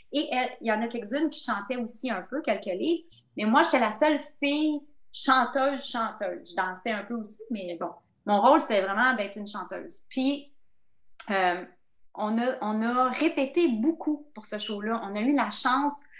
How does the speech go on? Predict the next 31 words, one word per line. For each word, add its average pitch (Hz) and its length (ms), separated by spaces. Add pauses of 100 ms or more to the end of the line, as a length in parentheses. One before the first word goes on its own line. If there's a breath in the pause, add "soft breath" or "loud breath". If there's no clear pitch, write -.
(340 loud breath)
euh, 196 460
d'avoir 226 840
des, 196 300
des, 180 480 (180)
plusieurs 294 840
semaines 277 760
de 208 80
répétition 226 640 (260)
en 185 260
salle 262 500
de 180 160
danse, 240 540 (100)
en, 180 380 (160)
en, 180 160 (140)
au 330 160
casino. 226 460
On 220 140
avait 196 200
le 220 80
cabaret 247 580
pour 214 160
nous, 240 280
pour 196 140
répéter 208 320
avec 220 180
le 185 200
band, 240 460 (480 loud breath)
les 269 240
chorés, 226 420
les 220 200
éclairages, 220 640